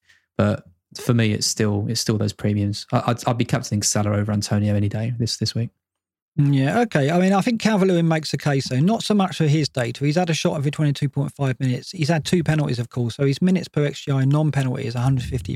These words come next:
Speaker 2: point three, which is below the likes of Torres, Antonio and Lukaku going into the game week, um, because two of his goals have been penalties, right? But what supports Calvert-Lewin's case is Burnley's defensive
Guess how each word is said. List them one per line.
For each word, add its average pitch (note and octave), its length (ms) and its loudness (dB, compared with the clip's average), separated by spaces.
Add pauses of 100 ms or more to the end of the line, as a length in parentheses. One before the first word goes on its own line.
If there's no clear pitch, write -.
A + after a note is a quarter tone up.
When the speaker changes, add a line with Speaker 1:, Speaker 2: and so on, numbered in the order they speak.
(140)
Speaker 2:
point A#2+ 240 -6
three, C3 420 -2 (480)
which D3+ 180 0
is D#3 120 2
below D#3+ 320 2
the D3 100 2
likes C#3 300 0
of B2 100 -8
Torres, C3 540 0
Antonio B2+ 640 0
and B2 120 2
Lukaku A#2+ 520 -2
going A#2 200 -2
into A#2 240 -2
the B2 80 -12
game A#2+ 280 -2
week, A#2+ 240 -6 (840)
um, B2 400 2
because E3+ 340 2
two - 200 0
of B2 60 0
his B2 120 0
goals A#2 240 -2
have A2 80 -8
been A2+ 140 0
penalties, B2 480 -2
right? C3+ 200 -2 (280)
But B2+ 200 0 (380)
what D#3+ 240 2
supports - 680 -2 (480)
Calvert-Lewin's C#3+ 480 2
case A#2+ 320 -2
is A#2+ 100 0
Burnley's C3 480 2
defensive B2 720 -6